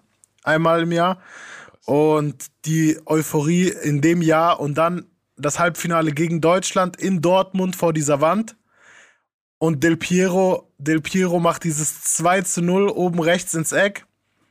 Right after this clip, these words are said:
Das war schon hart. Und dann natürlich Elfmeterschießen, Zidane, rote Karte, Kopfnuss, Materazzi.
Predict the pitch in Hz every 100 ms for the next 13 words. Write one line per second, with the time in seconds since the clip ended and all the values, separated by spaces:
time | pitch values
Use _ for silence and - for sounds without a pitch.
0 | _ _ _ - - - _ _ _ -
1 | - - - 147 147 - 143 135 143 156
2 | 147 - 143 165 160 156 170 156 151 147
3 | 160 151 170 - 151 143 156 147 135 143
4 | 143 151 147 127 156 147 - 151 143 147
5 | 160 - 160 147 143 - - _ - 156
6 | 160 143 160 156 - 160